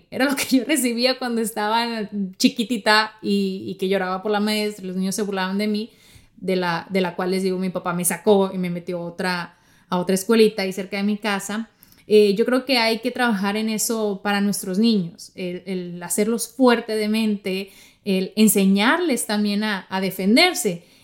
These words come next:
Y, y ojo, obviamente no les vamos a decir, "Bueno, si te pegó, tú también pégale". No, yo creo que enseñándoles que todo se puede arreglar con palabras, ya si hay situaciones, pues, que no se puedan controlar, es ir a hablar con la maestra, pero siempre tener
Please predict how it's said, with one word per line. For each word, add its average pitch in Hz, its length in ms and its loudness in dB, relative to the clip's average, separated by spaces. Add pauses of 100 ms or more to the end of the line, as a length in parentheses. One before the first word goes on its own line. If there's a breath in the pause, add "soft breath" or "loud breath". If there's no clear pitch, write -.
(120)
Y, 202 300 0
y 185 140 8
ojo, 254 300 2
obviamente 226 480 0
no 247 120 0
les 226 80 0
vamos 220 280 -2
a 226 40 -2
decir, 202 220 0
"Bueno, 226 200 2
si 208 120 -4
te 208 100 -2
pegó, 220 380 0
tú 254 140 2
también 240 300 -2
pégale". 180 440 -2 (360 soft breath)
No, 202 320 4
yo 208 160 0
creo 254 280 -2
que 214 480 0
enseñándoles 226 1160 0 (200)
que 208 100 4
todo 247 600 0
se 220 220 0
puede 208 300 -2
arreglar 196 360 -4
con 175 140 -6
palabras, 262 760 0 (440 soft breath)
ya 214 240 4
si 233 160 0
hay 220 100 0
situaciones, 208 960 -2
pues, 196 240 -6
que 202 80 -6
no 190 140 0
se 208 120 -2
puedan 208 280 -4
controlar, 190 680 -4
es - 300 -8 (400)
ir 294 180 4
a 247 40 6
hablar 185 220 0
con 202 120 -4
la 196 60 0
maestra, 208 540 0
pero 240 200 0
siempre 262 260 0
tener 262 460 0